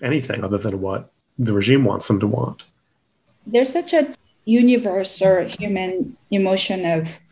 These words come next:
Speaker 2: heartbreak associated with all that.
Speaker 1: Of
Speaker 2: Um,
Speaker 1: course, yeah, yeah.
Speaker 2: You know, when actually my editor, who edited the book Without You, There Is No Us, at our first meeting,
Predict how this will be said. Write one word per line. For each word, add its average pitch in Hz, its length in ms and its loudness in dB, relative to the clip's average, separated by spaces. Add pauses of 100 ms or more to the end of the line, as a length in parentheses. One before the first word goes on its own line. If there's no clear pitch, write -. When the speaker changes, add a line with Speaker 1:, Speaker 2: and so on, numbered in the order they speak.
(500)
Speaker 2:
heartbreak 220 760 0
associated 277 720 2
with 277 140 2
all 277 220 0
that. 285 400 -4 (640)
Speaker 1:
Of 127 180 2
Speaker 2:
Um, - 60 -4
Speaker 1:
course, 143 440 -2
yeah, 135 160 0
yeah. 127 300 -4 (540)
Speaker 2:
You 330 80 -4
know, 415 120 0
when 311 140 2
actually 302 400 -2
my 269 220 2
editor, 196 580 0
who 190 240 -8
edited 220 380 0
the 262 60 6
book 196 220 -2
Without 185 260 2
You, 214 80 4
There 202 160 0
Is 202 140 -4
No 190 100 -6
Us, - 580 -6
at 175 120 -2
our 185 140 0
first 254 340 -2
meeting, 214 560 0